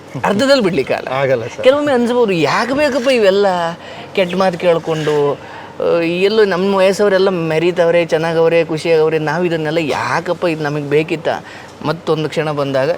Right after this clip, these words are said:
Speaker 1: ಇಲ್ಲ, ನಿಮಗ್ ಗೌರವ ಸಿಕ್ಕಿರೋದೇ ಈ ಕಾರಣಕ್ಕೆ.
Speaker 2: ಹೌದು ಸರ್, ಹೌದು ಸರ್,
Speaker 1: ಜನ
Speaker 2: ಹೌದು
Speaker 1: ಇವತ್ತು
Speaker 2: ಸರ್.
Speaker 1: ನಿಮ್ಮನ್ನ ಪ್ರೀತಿಸೋದು,
Speaker 2: ತುಂಬಾ.
Speaker 1: ಆ, ಗೆಸ್ಟ್ ಆಗಿ ಕರೀತಾರೆ, ನಾನ್
Speaker 2: ತುಂಬಾ.
Speaker 1: ನೋಡ್ತಾ ಇದ್ದೆ.
Speaker 2: ಹೌದು ಸರ್.
Speaker 1: ಆ, ಪಟಾಕಿ ಹೊಡಿತಾರೆ,
Speaker 2: ಹಾ, ಸರ್.
Speaker 1: ಮಹೇಶಣ್ಣ ಅಂತಾರೆ.
Speaker 2: ಹಾ, ಸರ್.
Speaker 1: ಹೇಗೆ ಬಂತು ಅಂದ್ರೆ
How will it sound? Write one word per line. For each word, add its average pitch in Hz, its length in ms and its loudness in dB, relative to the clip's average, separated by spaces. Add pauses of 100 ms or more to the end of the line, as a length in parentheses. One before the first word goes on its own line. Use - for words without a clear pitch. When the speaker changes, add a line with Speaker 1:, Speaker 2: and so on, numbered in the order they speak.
Speaker 1:
ಇಲ್ಲ, 143 180 -2 (580)
ನಿಮಗ್ 180 220 0
ಗೌರವ 202 300 6
ಸಿಕ್ಕಿರೋದೇ 240 500 2
ಈ 226 40 0
ಕಾರಣಕ್ಕೆ. 165 520 0
Speaker 2:
ಹೌದು 139 260 4
ಸರ್, 107 200 -4
ಹೌದು 120 180 -4
ಸರ್, 113 100 -10
Speaker 1:
ಜನ 165 120 2
Speaker 2:
ಹೌದು 202 120 2
Speaker 1:
ಇವತ್ತು 202 180 2
Speaker 2:
ಸರ್. 190 80 -2
Speaker 1:
ನಿಮ್ಮನ್ನ 175 240 -2
ಪ್ರೀತಿಸೋದು, 156 680 -2
Speaker 2:
ತುಂಬಾ. 156 360 2 (140)
Speaker 1:
ಆ, 175 160 0
ಗೆಸ್ಟ್ 180 360 2
ಆಗಿ 214 140 2
ಕರೀತಾರೆ, 165 500 2
ನಾನ್ 151 60 0
Speaker 2:
ತುಂಬಾ. 185 180 4
Speaker 1:
ನೋಡ್ತಾ 233 220 6
ಇದ್ದೆ. 170 240 4
Speaker 2:
ಹೌದು 135 300 4
ಸರ್. - 300 -6
Speaker 1:
ಆ, 202 160 0
ಪಟಾಕಿ 196 340 2
ಹೊಡಿತಾರೆ, 165 520 4
Speaker 2:
ಹಾ, 143 80 4
ಸರ್. 143 80 2
Speaker 1:
ಮಹೇಶಣ್ಣ 190 360 2
ಅಂತಾರೆ. 151 480 2
Speaker 2:
ಹಾ, 117 60 -4
ಸರ್. 123 520 -4
Speaker 1:
ಹೇಗೆ 220 300 0
ಬಂತು 240 280 2
ಅಂದ್ರೆ 233 260 0